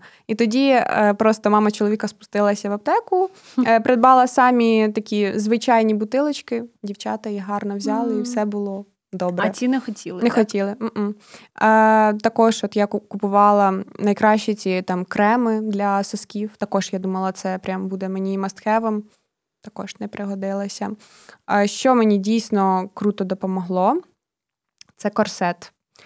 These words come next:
Speaker 1: Хоча лікар казала, що, м, ти можеш одягати його, можеш не одягати. Блін, насправді, коли його не було, тому що мені його привезли потім в пологовий, я отак ходила, животик тримала в руці,
Speaker 2: Мгм.
Speaker 1: тому що він такий м'який ще після пологів.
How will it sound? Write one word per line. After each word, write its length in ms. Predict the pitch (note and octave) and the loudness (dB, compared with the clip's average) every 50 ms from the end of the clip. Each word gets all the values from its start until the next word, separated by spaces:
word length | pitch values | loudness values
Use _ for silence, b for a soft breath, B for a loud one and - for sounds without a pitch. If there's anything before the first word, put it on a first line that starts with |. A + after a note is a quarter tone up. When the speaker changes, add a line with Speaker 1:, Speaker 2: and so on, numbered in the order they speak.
| b b b | b b b
Speaker 1:
Хоча 280 | b - A3 - - A#3+ | b -2 -2 0 2 0
лікар 280 | A#3+ B3 B3 B3 A3+ | 2 2 0 0 0
казала, 520 | A3 - A3 G#3 G#3+ G#3+ G#3+ A3 A3 A3 G#3+ | 0 0 0 2 4 4 4 4 4 2 2
що, 320 | G#3 - - - G#3 G3 G3 G3 G3 G3 G3 F#3+ | -2 -4 -8 -4 -2 0 2 2 2 2 0 0
м, 400 | F#3+ F#3+ - - - - C#2+ - - _ _ _ _ _ _ _ _ _ _ _ _ - | -2 -4 -8 -10 -12 -12 -12 -12 -14 _ _ _ _ _ _ _ _ _ _ _ _ -4
ти 100 | D4+ D4+ | 0 2
можеш 320 | D4 C#4 C4 B3 A#3+ - B3+ | 2 2 2 2 0 0 0
одягати 520 | A3+ C4+ C4+ C4 D4 D#4 D#4+ D#4+ - D#4 | 0 0 0 2 2 2 2 2 0 0
його, 220 | D4 C#4+ B3+ C4+ | 0 2 2 0
можеш 420 | B3 B3 B3+ C4 C4 A#3+ A#3 - - | 0 2 2 2 2 0 -2 -2 0
не 140 | A#3+ A#3 A3+ | 2 2 2
одягати. 600 | A3 A3+ A3+ G#3 A3+ A#3+ B3 C4 B3+ - A#3 G#3+ | 2 2 2 2 4 4 2 2 0 -2 -4 -4
Блін, 500 | F#3+ F3 - G#3 F#3+ F#3 E3+ E3+ F3 - _ _ _ _ _ _ _ _ - | -4 -2 0 0 0 0 0 -2 -6 -10 _ _ _ _ _ _ _ _ -4
насправді, 800 | - G#3+ G#3+ G#3 - - G#3+ G#3 G#3+ B3 D4 D4+ C#4 A#3+ G3+ G#3+ B B B B B B | -2 -2 -2 0 2 4 6 6 6 6 4 2 0 0 0 -2 B B B B B B
коли 240 | - G#3+ G#3 G#3+ A3+ | 0 2 4 4 4
його 200 | A3+ A3+ A3 A3 | 4 4 4 4
не 120 | G#3+ G#3 | 4 2
було, 380 | G3+ F#3+ G3+ G3+ G3 G#3 B3 E4 | 2 0 0 2 2 2 2 0
тому 200 | D#4+ - A#3 G#3+ | 0 -2 -4 -4
що 160 | G#3+ - G3 | -2 -2 -4
мені 120 | G3 F#3+ F#3+ | -4 -2 -2
його 180 | F#3+ F#3 F#3+ | -4 -4 -4
привезли 380 | F#3+ - G3 F#3 F#3+ F#3 F#3 E3+ | -2 -2 -2 -2 -2 -2 -4 -6
потім 240 | - F3 F3 - F3+ | -6 -8 -10 -10 -10
в 40 | - | -8
пологовий, 520 | - F#3+ G#3+ C4 C#4+ - A#3+ G#3+ F#3+ F#3+ B B B B B _ - | -6 -4 -2 -2 -2 -2 -4 -4 -6 -8 B B B B B _ -4
я 140 | G3+ G3+ G3+ | 0 0 0
отак 220 | G3 - F#3+ F#3+ | 0 0 -2 -4
ходила, 500 | - - G3 G3 G#3 B3 C4 B3+ A3 - - - | -4 -6 -4 -2 -2 0 0 0 -2 -2 -6 -8
животик 440 | G3+ F#3+ G3 F#3+ G3 G3 G3 F#3+ - | -6 -6 -2 -2 -2 -2 -2 -4 -2
тримала 420 | - G#3+ G#3+ G#3+ G3+ G3+ G3+ G3+ | 0 0 2 4 4 4 4 4
в 80 | G3 G3+ | 2 2
руці, 360 | G#3 A3 A3 A#3+ A#3 A#3+ G#3 | 0 -2 -2 -2 -2 -2 0
Speaker 2:
Мгм. 180 | G#3+ A3 G#3+ G#3+ | 0 -2 -2 -2
Speaker 1:
тому 120 | G#3+ G#3+ | -2 -2
що 160 | G#3+ G#3 G#3+ | -2 -2 -2
він 100 | G#3 G#3+ | -2 0
такий 220 | G3 G3+ - - G3 | -2 -2 -2 -2 -2
м'який 420 | G#3 G#3+ A#3+ D#4 E4 - - C4 | 0 0 0 0 -2 -4 -6 -8
ще 160 | A#3 - - | -6 -6 -8
після 280 | G#3 - G3+ - - F#3+ | -10 -10 -8 -8 -8 -8
пологів. 540 | G3 - F#3+ F#3 F3+ F3+ F#3 F#3 F3+ - | -8 -6 -6 -4 -4 -4 -4 -6 -8 -12